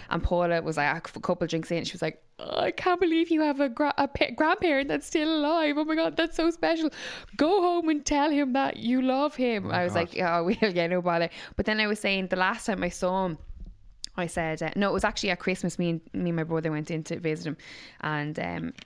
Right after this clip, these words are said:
Speaker 1: he's in the house. And, uh, I said, "Right, we're off." He was after pouring me a whiskey. And he was like, "Right, go on." It was, I said, "I'll be into you before I go back to Dublin." And then I was like, "I'm gonna make a con-," because the, one of my biggest regrets is my grandmother. I didn't tell her how much I loved her
Speaker 2: Yeah.
Speaker 1: when she was alive.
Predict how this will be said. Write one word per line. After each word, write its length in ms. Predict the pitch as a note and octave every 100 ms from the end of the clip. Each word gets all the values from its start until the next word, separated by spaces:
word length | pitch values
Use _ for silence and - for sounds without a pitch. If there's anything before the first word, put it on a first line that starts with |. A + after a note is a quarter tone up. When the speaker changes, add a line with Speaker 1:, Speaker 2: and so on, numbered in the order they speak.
| -
Speaker 1:
he's 180 | F3 E3
in 100 | D#3+
the 40 |
house. 340 | D#3 D#3 D#3+ -
And, 300 | D#3+ D#3 E3
uh, 80 | E3
I 100 | D#3+
said, 180 | F3 F#3
"Right, 240 | B3+ A#3+
we're 120 | A3+
off." 360 | A3+ A3+ - -
He 120 | F#3+
was 80 | F#3
after 180 | F#3+ F3
pouring 240 | F3+ E3+
me 100 | E3
a 60 | D#3
whiskey. 480 | D#3+ - F3 E3 -
And 80 | -
he 80 | -
was 120 | -
like, 120 | - -
"Right, 180 | D#3+ -
go 120 | F3
on." 100 | D3+
It 120 | -
was, 140 | D#3+ -
I 220 | E3+ E3
said, 120 | F3+
"I'll 40 | F3
be 120 | G#3
into 140 | A#3
you 60 | G#3
before 240 | G3+ G3+
I 60 | F#3
go 100 | F3+
back 160 | F3+ -
to 80 | F3
Dublin." 340 | F3+ F3+ F3 - - - - - - -
And 180 | E3+ F3+
then 260 | F3 F3 -
I 80 | F3
was 120 | F3+
like, 100 | F3
"I'm 120 | F#3+
gonna 180 | F#3+ G#3+
make 160 | G#3+ G#3
a 40 |
con-," 220 | - G3 -
because 180 | - F#3 F3+
the, 140 | G3
one 240 | G3 A3+
of 60 | A#3+
my 140 | A3
biggest 300 | G3 G#3 G3
regrets 600 | G3+ F#3 F#3 F3+ - - -
is 380 | F3 E3+ D#3+ -
my 200 | F3+ E3+
grandmother. 440 | E3+ E3+ E3+ D#3+ C#3
I 100 | D#3+
didn't 220 | F3+ D#3
tell 200 | F3 D#3+
her 120 | D#3+
how 80 | D3+
much 240 | D3+ D3
I 60 | D3+
loved 280 | D3 D3+ C#3+
her 60 |
Speaker 2:
Yeah. 140 | G#2+ A2+
Speaker 1:
when 80 |
she 120 | C#3 D3
was 140 | C#3+
alive. 500 | C#3+ C#3 E3 E3